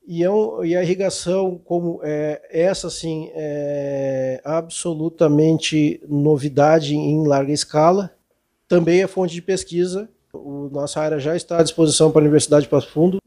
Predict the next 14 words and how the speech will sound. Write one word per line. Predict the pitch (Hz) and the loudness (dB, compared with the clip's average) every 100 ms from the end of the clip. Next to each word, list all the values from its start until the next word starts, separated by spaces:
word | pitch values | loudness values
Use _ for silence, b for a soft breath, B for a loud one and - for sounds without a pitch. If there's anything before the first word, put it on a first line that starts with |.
| 160 | -10
Daqui | 160 165 | -10 -8
uns | 160 | -8
dias | 156 180 175 | -4 -2 0
mais, | 147 160 170 175 - - | 2 2 4 2 -4 -12
Espumoso | - - 165 170 170 | -12 0 6 6 6
também | 170 170 180 | 6 6 6
terá | 190 170 170 170 | 4 2 2 2
a | |
visita | 151 151 147 156 165 | 0 -2 -2 -2 -2
desses | 143 147 - 151 | 0 -2 -2 -6
dou-, | 139 147 139 _ _ _ | -4 -4 -4 _ _ _
doutores, | 127 135 - 143 147 135 - - | -8 -8 -2 4 4 2 -10 -10
professores, | 143 135 139 - 139 151 - - b b b b b _ _ _ | -8 -6 -6 -4 -4 -4 -8 -16 b b b b b _ _ _
para | 156 151 156 165 | 4 4 4 0